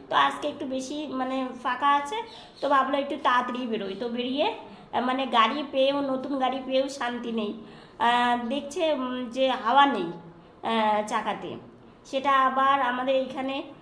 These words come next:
আহ, হলো না, আবার একটু দূরে গিয়ে সেখান থেকে হাওয়া দিয়ে নিয়ে আসলো।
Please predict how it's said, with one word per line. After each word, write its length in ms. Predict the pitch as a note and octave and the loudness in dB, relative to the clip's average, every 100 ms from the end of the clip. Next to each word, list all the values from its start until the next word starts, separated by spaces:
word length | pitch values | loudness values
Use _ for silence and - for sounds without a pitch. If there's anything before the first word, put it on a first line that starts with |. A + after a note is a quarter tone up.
| - - | -20 -4
আহ, 180 | A#3+ B3+ | -2 0
হলো 260 | C4 B3+ | 0 0
না, 120 | C4 C#4 | 0 0
আবার 240 | B3 C4 | 2 0
একটু 280 | B3+ - C4+ | -2 -6 -8
দূরে 400 | A#3 B3 C4+ C#4 | -8 -2 -2 -2
গিয়ে 340 | A3+ B3 D#4 - - - - | -6 -4 -4 -6 -16 -20 -8
সেখান 360 | C4+ B3 A#3+ | -6 -4 -6
থেকে 160 | A#3 C4 | -4 -6
হাওয়া 320 | B3+ G#3+ G#3+ | -2 0 0
দিয়ে 180 | A3+ G#3+ | 0 -4
নিয়ে 200 | G#3 F#3+ | -2 -2
আসলো। 460 | F3+ F#3+ - G3 | -2 -6 -12 -14